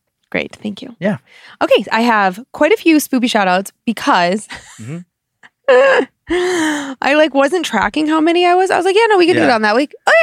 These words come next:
Speaker 1: yeah, no worries." Then I was like, "Oh, shit." So bear with me. I have eight of them this week. To Furfur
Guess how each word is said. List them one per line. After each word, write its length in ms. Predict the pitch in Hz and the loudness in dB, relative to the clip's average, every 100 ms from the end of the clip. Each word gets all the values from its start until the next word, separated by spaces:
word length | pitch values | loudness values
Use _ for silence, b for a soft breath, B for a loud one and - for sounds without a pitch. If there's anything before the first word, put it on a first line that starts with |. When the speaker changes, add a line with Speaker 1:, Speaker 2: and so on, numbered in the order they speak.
| 605 494 | 4 2
Speaker 1:
yeah, 60 | 311 | 2
no 80 | |
worries." 360 | 302 302 208 220 | 2 2 0 0
Then 100 | 226 | 0
I 20 | |
was 80 | 202 | 0
like, 160 | 180 - | 0 -4
"Oh, 480 | 196 208 190 165 - | -2 0 0 -4 -16
shit." 420 | 226 - 208 - | -16 -12 -12 -12
So 220 | - - 202 | -6 0 2
bear 200 | 247 269 | 2 2
with 160 | 190 | -2
me. 180 | 202 226 | -2 -2
I 80 | 196 | 0
have 200 | 190 170 | -2 -4
eight 160 | - 220 | -2 -2
of 80 | 190 | 0
them 180 | 190 190 | 0 0
this 220 | 180 - | -2 0
week. 280 | 220 226 - _ B B B B _ | -2 -2 -12 _ B B B B _
To 400 | - 269 233 202 | 0 2 4 0
Furfur 640 | - - 269 277 330 359 | -2 -2 -2 0 0 0